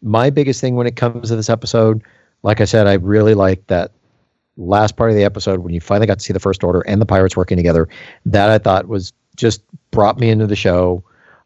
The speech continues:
Um, but I'm giving it a six point five. Um, and I'm gonna take my six point five Womp Rats and,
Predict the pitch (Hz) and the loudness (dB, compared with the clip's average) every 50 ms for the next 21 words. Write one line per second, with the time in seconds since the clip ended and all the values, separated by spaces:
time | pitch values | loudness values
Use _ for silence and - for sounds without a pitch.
0 | _ - 107 104 104 104 101 98 101 101 101 101 95 98 98 _ _ _ _ _ | _ -2 0 2 2 2 2 2 0 0 -2 -2 -4 -6 -12 _ _ _ _ _
1 | _ _ _ _ _ - - 110 110 117 127 135 135 120 - 131 120 127 123 123 | _ _ _ _ _ -4 0 0 2 2 2 2 0 0 -2 -2 0 2 2 2
2 | 120 110 - - 117 113 - 127 127 123 120 - 117 113 113 113 113 113 113 _ | 2 0 0 -4 -8 -6 -2 -2 -2 -2 0 0 2 2 4 2 0 -2 -4 _
3 | _ _ _ _ _ _ _ - 113 98 101 101 110 107 110 113 110 107 107 104 | _ _ _ _ _ _ _ -8 -6 -4 -4 -4 -4 -4 -4 -4 -4 -6 -6 -6
4 | 104 104 107 107 - 113 117 120 120 131 131 127 - 131 127 - 127 127 131 - | -6 -6 -6 -6 -2 0 0 2 4 4 4 4 2 0 0 2 2 2 2 2
5 | 143 123 - - 131 127 127 135 123 117 110 117 117 113 117 127 120 113 113 117 | 0 -4 0 0 0 0 2 2 0 2 2 0 -2 0 0 0 0 0 0 -2
6 | - - 107 98 98 98 95 95 | -4 -4 -4 -4 -4 -6 -8 -10